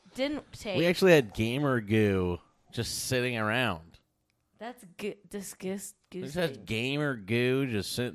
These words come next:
Speaker 2: sitting around out there. Oh,
Speaker 1: If
Speaker 2: man.
Speaker 1: anybody has
Speaker 2: Gamer Goo is not a sponsor. I say fuck Gamer Goo.
Speaker 1: Yeah, until you sponsor us.
Speaker 2: I say fuck Gamer Goo.
Speaker 1: Until you
Speaker 2: Which, by the way,
Speaker 1: sponsor us.
Speaker 2: Gamer, you know what Gamer Goo does?
Speaker 1: What?
Speaker 2: I actually kn-, we tried Gamer Goo at Twitch.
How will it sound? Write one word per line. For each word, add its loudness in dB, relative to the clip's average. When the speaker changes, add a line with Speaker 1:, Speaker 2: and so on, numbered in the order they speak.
Speaker 2:
sitting -2
around 0
out 4
there. -2
Oh, -18
Speaker 1:
If 0
Speaker 2:
man. 4
Speaker 1:
anybody 2
has 0
Speaker 2:
Gamer 6
Goo 8
is 8
not 6
a 0
sponsor. 0
I 4
say 4
fuck 0
Gamer -2
Goo. -4
Speaker 1:
Yeah, -6
until -6
you -6
sponsor -8
us. -8
Speaker 2:
I 0
say 0
fuck -4
Gamer -2
Goo. -2
Speaker 1:
Until -8
you 0
Speaker 2:
Which, 2
by 8
the 6
way, 6
Speaker 1:
sponsor -2
us. -4
Speaker 2:
Gamer, 2
you 0
know 6
what 0
Gamer -2
Goo 2
does? 2
Speaker 1:
What? -2
Speaker 2:
I 4
actually 0
kn-, -4
we 0
tried 2
Gamer 2
Goo 4
at 0
Twitch. -2